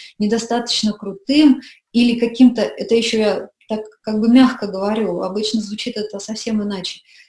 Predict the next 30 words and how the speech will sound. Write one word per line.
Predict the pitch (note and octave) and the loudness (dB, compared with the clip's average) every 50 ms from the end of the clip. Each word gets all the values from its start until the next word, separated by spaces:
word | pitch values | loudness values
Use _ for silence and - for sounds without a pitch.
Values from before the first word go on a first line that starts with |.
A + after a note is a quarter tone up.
| _ _ _ _ - | _ _ _ _ -2
И | A3 G#3+ | 0 2
вот | A#3 A#3 A3+ C4 | 2 2 2 2
это, | D4 D4+ D4 C#4 B3 G#3+ - - - _ _ _ _ _ _ _ _ _ _ _ _ _ - | 2 2 2 2 0 0 -4 -10 -18 _ _ _ _ _ _ _ _ _ _ _ _ _ 0
м, | A3 A#3 A3 G#3+ G#3 - - - _ - | 2 4 4 2 2 0 -6 -12 _ 0
ну, | A#3+ B3+ - | 0 2 4
ну, | C4 C4+ | 2 4
то | - D4 | 4 4
есть, | D4 D4 - - - _ | 2 2 0 -6 -4 _
ну, | A3+ C4 D4 D4 D4 | 8 10 12 12 12
нет | D4+ D#4 D#4 D4+ - - | 12 10 10 6 4 2
точки | - C#4+ C#4 - - - B3 | 0 0 2 0 2 2 2
опоры | A#3+ B3 A#3+ C4+ C#4+ C#4 B3+ G#3+ | 2 4 4 4 4 6 6 4
никакой. | G#3 G#3 - G#3 G#3+ - - A#3 G3 E3+ E3 - - - - - | 4 2 0 -4 -4 -2 0 0 0 0 -4 -6 -12 -16 -4 -2
Вот | A3+ A3+ A#3 | -2 2 2
приходит | C4 C4 - F4 F4 F4 - | 2 4 4 4 4 4 4
человек | - C4 C4 C#4 C#4+ C#4+ C#4 A#3 - | 4 4 4 6 6 6 6 4 4
и | G#3+ | 0
говорит: | G#3 A3+ G#3+ - - _ | -2 -2 -4 -4 -10 _
«Со | - - B3 | -6 2 6
мной | A#3+ C4 D4+ F4+ G4 F#4+ | 6 6 8 6 4 2
случилась, | - B3+ A#3 A#3 - D4+ D#4 D#4 D#4 D4+ D4+ - - - | 0 0 0 0 2 2 4 4 4 4 2 0 -2 4
у | A#3+ B3 | 6 8
меня | C4+ E4+ F#4 F#4 | 8 8 6 4
случилась | F#4 C4+ A#3+ A3 D#4 D#4+ D4+ - | 0 -2 -2 0 0 0 0 -2
профессиональная | - A3+ - - A#3 B3 C4 C4+ C4 B3 A#3+ | -4 -6 -4 0 2 4 6 6 6 6 6
ошибка». | B3 - - G#3+ - - - - - _ _ _ _ _ _ | 4 2 0 -2 -6 -8 -12 -18 -20 _ _ _ _ _ _
«Блин, | G3 G#3 C#4+ C#4 C#4+ C4+ A3+ G#3 | 0 2 2 4 6 6 4 4
я | F#3+ G#3+ A3 G#3+ | 4 2 0 2
чувствую | - - - E4+ E4 - - A3 G#3+ | 2 2 2 2 0 0 0 0 0
себя | - - A3 G#3+ C4+ B3+ | 0 0 2 4 4 4